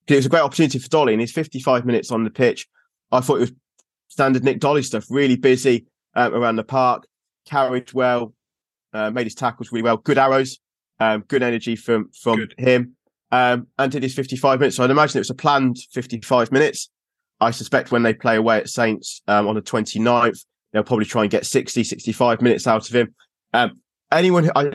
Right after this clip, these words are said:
Speaker 1: unless there is an injury, I don't expect him to be in and around the first team, um, between now and the end of the season. I think there's, there's a couple of people who've,
Speaker 2: Hmm.
Speaker 1: have got hopes of that happening. I would be very, very surprised if, if that happened. I know he, he looked well last night, but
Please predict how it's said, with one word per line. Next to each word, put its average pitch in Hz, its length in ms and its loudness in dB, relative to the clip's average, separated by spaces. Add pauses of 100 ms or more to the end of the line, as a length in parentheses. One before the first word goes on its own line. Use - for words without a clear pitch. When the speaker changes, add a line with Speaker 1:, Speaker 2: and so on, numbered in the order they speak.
Speaker 1:
unless 160 340 0
there 139 140 2
is 127 120 0
an 123 80 0
injury, 110 340 0
I 104 140 2
don't 107 340 0
expect - 400 -4
him 107 80 0
to - 80 -6
be 98 140 4
in 98 80 2
and 95 100 2
around 92 140 2
the 92 60 0
first 92 340 -2
team, 87 280 0 (180)
um, 87 240 2
between 92 340 -2
now 90 160 2
and 87 80 2
the 87 40 2
end 87 100 0
of 73 40 -8
the 90 80 -6
season. 87 320 -2
I 101 40 2
think 110 140 4
there's, 113 120 2
there's 127 140 2
a - 40 -18
couple 123 200 0
of - 60 -10
people 110 280 2
who've, 98 200 -2
Speaker 2:
Hmm. 110 240 -14 (120)
Speaker 1:
have 113 100 -2
got 120 140 0
hopes 120 300 0
of 104 60 -8
that 120 160 2
happening. 120 380 0 (640)
I 127 200 4
would 120 140 -2
be 117 120 2
very, 107 280 2
very 95 220 -4
surprised 95 600 -2
if, 90 300 -6
if 95 200 -6
that 101 200 0
happened. 98 400 -4
I 110 40 -2
know 117 160 4
he, 110 280 0
he 110 140 0
looked 113 260 -2
well 104 220 2
last 95 240 -2
night, 95 320 -2
but 98 180 0